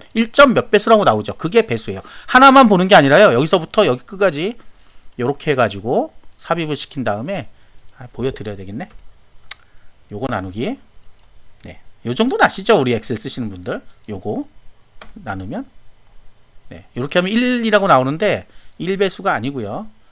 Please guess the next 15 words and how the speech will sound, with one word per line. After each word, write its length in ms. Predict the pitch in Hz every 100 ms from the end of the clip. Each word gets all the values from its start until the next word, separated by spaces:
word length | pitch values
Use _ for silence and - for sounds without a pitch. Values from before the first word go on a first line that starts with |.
| -
셀 240 | - 170
서식에 320 | 175 175 - 143
들어가서 400 | 123 120 110 160
숫자, 640 | 202 - 131 127 233 - - - _ - -
네, 60 | 185
소수점 460 | - 185 - 196 165
자릿수를, 680 | 120 135 - 127 123 220 269 - - - - _
네, 280 | 101 95 95
하나까지만 640 | - 147 - 170 131 117 110
넣어놓으면 480 | 107 110 107 214 269 - - - - _ - -
일 180 | 151 -
점 180 | 160 156
삼 220 | 202 208
배수가 320 | 208 - 151
나오죠. 340 | 120 95 101